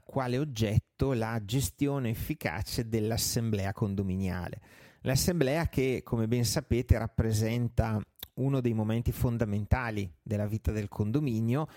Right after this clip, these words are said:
perché si assumono le decisioni inerenti ai lavori straordinari,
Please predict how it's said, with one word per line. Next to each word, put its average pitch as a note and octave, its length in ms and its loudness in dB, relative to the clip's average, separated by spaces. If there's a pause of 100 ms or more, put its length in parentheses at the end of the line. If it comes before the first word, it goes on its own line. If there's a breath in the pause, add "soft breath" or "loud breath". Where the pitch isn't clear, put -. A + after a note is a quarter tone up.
(300 loud breath)
perché A2 600 0
si - 200 0
assumono A2 1160 0
le G2+ 480 -2
decisioni A2 580 0
inerenti G2+ 460 -2
ai G#2 60 0
lavori G2+ 200 0
straordinari, B2 880 -2